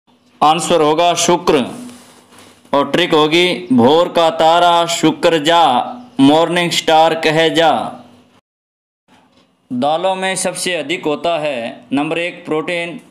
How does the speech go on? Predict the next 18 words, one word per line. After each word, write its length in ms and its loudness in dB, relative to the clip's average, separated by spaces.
नंबर 240 -4
दो 240 -2
खनिज, 440 -4
नंबर 220 -6
तीन 260 -6
वसा, 360 -2
नंबर 220 -4
चार 360 -4
कार्बोहाइड्रेट। 960 -6
इसका 200 -8
आंसर 360 -4
होगा 300 -2
प्रोटीन। 540 -6
इसकी 200 -6
ट्रिक 260 -8
होगी 320 -4
दालों 360 -4
के 180 -6